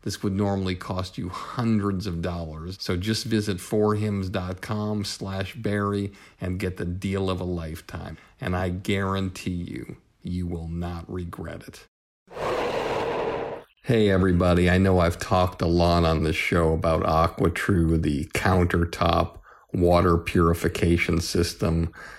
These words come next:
that's literally a miniature water cooler purifier that's on your counter. It's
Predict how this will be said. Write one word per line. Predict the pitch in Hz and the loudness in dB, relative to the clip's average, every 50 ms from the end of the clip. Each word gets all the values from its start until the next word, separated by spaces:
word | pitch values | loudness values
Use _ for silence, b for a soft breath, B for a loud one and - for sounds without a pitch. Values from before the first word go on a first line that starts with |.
| B B B B | B B B B
that's | - 80 80 - - | -2 0 0 2 4
literally | 95 90 92 95 87 90 92 90 85 85 82 82 85 82 82 85 B B B B - | 4 6 6 6 6 6 6 6 6 6 6 6 6 4 2 0 B B B B -2
a | - 87 | 0 2
miniature | 87 87 90 95 98 104 101 101 98 95 - - - 104 92 90 90 90 90 90 - - _ _ _ | 4 6 8 8 8 8 8 6 6 4 2 0 2 4 4 6 6 4 2 2 -2 -8 _ _ _
water | - 90 87 90 87 90 87 90 90 92 92 92 87 87 87 87 90 - - _ _ _ _ _ _ _ | -2 0 4 4 6 6 6 6 6 6 6 6 4 6 4 2 2 -2 -10 _ _ _ _ _ _ _
cooler | - - - - 101 95 98 95 87 85 - - - - - - b b b b b b b b b b b b b | -4 0 4 4 6 6 8 6 6 4 4 2 2 0 -2 -2 b b b b b b b b b b b b b
purifier | - - - 101 92 92 90 85 85 - - - - - - - - 78 - - - - - _ _ - | -6 0 2 4 6 6 6 6 4 2 0 0 0 2 0 0 0 0 0 -2 -4 -8 -14 _ _ -2
that's | 80 80 - - - - - | -2 -2 -2 -6 -8 -2 2
on | 98 87 87 87 90 | 2 4 4 4 4
your | 85 85 80 - | 4 4 2 0
counter. | - - - 98 87 87 82 85 85 - 82 82 - - - - B B B B B B B B B | -2 -2 0 2 4 4 4 2 2 0 -2 -2 -2 -4 -8 -12 B B B B B B B B B
It's | - - 92 - | -4 -4 -2 -4